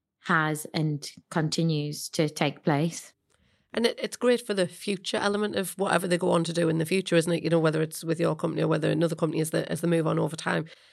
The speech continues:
Speaker 2: But for, for a, a skill set point, back to that, you know, having good the values, but having that skill set of having that commercial awareness at a role that you might not necessarily think, I don't know, someone in social media might not, would not normally have. I think that's a real benefit to people,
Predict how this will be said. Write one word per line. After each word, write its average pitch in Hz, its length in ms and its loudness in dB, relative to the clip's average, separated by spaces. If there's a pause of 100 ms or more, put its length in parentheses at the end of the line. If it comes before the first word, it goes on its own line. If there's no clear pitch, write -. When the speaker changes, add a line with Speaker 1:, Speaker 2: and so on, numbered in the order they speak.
(200)
Speaker 2:
But 196 200 0
for, 170 500 2 (240)
for 180 160 0 (140)
a, - 120 0
a 165 40 -4
skill 185 400 -2
set - 300 -4
point, 165 460 -2
back - 260 -2
to 175 100 -2
that, 165 200 0
you 170 100 -4
know, 165 120 0
having 160 200 -2
good 160 140 0
the 160 60 -6
values, 165 400 0
but 165 160 -4
having 170 160 0
that 165 140 -4
skill 180 200 0
set 165 200 -4
of - 100 -6
having 175 240 0
that 175 100 -4
commercial 165 380 -2
awareness 165 540 0 (400)
at 214 120 6
a 208 60 6
role 196 240 6
that 185 160 4
you 175 80 4
might 180 160 4
not 185 160 4
necessarily 175 460 2
think, 170 380 2 (300)
I 147 60 -2
don't 160 140 2
know, 165 80 2
someone 170 240 2
in 160 60 2
social 170 300 2
media 170 300 4
might 160 400 2 (180)
not, 180 280 2
would 185 260 2
not 175 180 4
normally 180 360 4
have. 180 500 2
I - 80 -6
think 175 160 2
that's - 220 -2
a 175 60 -2
real 170 340 4
benefit 165 520 -2
to - 80 -10
people, 156 440 -2